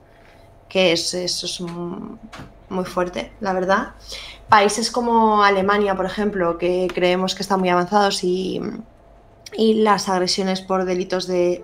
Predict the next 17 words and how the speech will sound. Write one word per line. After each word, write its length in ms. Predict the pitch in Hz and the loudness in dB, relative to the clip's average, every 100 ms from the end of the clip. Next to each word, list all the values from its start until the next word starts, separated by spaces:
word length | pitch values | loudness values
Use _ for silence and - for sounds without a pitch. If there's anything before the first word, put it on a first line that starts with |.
| - | -4
odio 240 | 196 175 | -2 0
L 100 | 175 | -2
G 120 | 175 | -4
T 80 | - | -6
B 80 | 185 | -6
fóbico 380 | - 180 180 180 | -4 -4 -2 -2
han 100 | 175 | -4
subido 400 | 180 190 185 160 - - - | -2 -2 -2 -4 -12 -18 0
más 140 | 190 | 0
de 60 | 185 | 0
un 40 | |
cincuenta 300 | 175 - 175 | -4 -4 -4
por 100 | 175 | -4
ciento 380 | 170 180 196 - - - - - - | -4 -4 -2 -6 -8 -20 -20 -20 -6
el 100 | 185 | -4
último 300 | 190 190 175 | -2 -2 0
año. 300 | 180 214 269 | 0 -2 -4